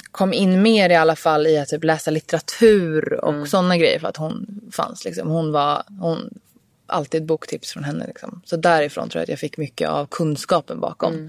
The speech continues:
Speaker 2: Mm.
Speaker 1: Medan kanske vreden och känslorna för oss och kom inifrån och kom utifrån de situationerna man själv och andra utsattes för.
Speaker 2: För det är så jävla viktigt, tänker jag, i ens, eh, feministiska karriär eller utveckling, vad man säger,
Speaker 1: Mm.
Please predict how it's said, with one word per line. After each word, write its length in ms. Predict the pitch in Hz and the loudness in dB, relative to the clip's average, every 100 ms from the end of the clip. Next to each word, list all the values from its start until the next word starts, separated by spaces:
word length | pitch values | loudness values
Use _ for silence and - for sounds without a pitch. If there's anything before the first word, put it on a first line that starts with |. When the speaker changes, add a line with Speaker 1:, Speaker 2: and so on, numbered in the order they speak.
| - - _ _ | -18 -20 _ _
Speaker 2:
Mm. 140 | 160 151 | -4 -2
Speaker 1:
Medan 200 | 147 139 | -2 -4
kanske 260 | 143 143 | -6 -6
vreden 480 | 139 147 147 151 143 | -2 0 2 2 0
och 80 | 139 | -2
känslorna 500 | 156 147 - 156 147 | -2 -2 -2 -2 2
för 240 | 143 139 | 6 6
oss 140 | 143 151 | 6 -2
och 80 | |
kom 180 | - 151 | -4 -4
inifrån 440 | 151 147 - 151 143 | -2 -4 -2 -2 -2
och 60 | |
kom 180 | - 143 | -4 -4
utifrån 300 | 135 - 143 | -8 -10 -10
de 120 | 139 | -8
situationerna 560 | 143 143 - 147 143 - | -10 -12 -2 -2 -2 -6
man 140 | 139 | -6
själv 280 | - 147 139 | -2 -2 0
och 100 | - | -4
andra 220 | 147 147 | -4 -2
utsattes 460 | 156 - 151 - - | -2 -2 -10 -10 -12
för. 160 | - - | -12 -10
Speaker 2:
För 120 | - 196 | -6 0
det 240 | 254 277 | 4 4
är 40 | |
så 140 | 302 202 | 2 -2
jävla 380 | 196 190 170 175 | 0 0 2 2
viktigt, 480 | 262 - - 143 | 2 -2 -6 -2
tänker 300 | 220 170 - 147 | 0 0 0 2
jag, 120 | - - - | 2 -2 -4
i 220 | 170 160 | 0 2
ens, 580 | 156 151 147 - - - - _ _ _ | 2 0 -4 -8 -12 -14 -18 _ _ _
eh, 200 | 180 160 | 2 2
feministiska 1160 | - 180 170 170 160 - 160 156 - 147 143 143 - _ _ _ | 0 -2 0 0 0 -4 -6 -6 0 0 0 -2 -10 _ _ _
karriär 680 | - 147 151 156 151 131 143 | -6 -2 0 2 2 2 2
eller 180 | 147 | 2
utveckling, 440 | 156 151 294 196 294 | 0 -2 -4 -6 -4
vad 120 | 285 | -4
man 120 | 277 | -4
säger, 340 | - 269 262 - | 0 2 2 2
Speaker 1:
Mm. 400 | 202 185 170 | 2 0 -2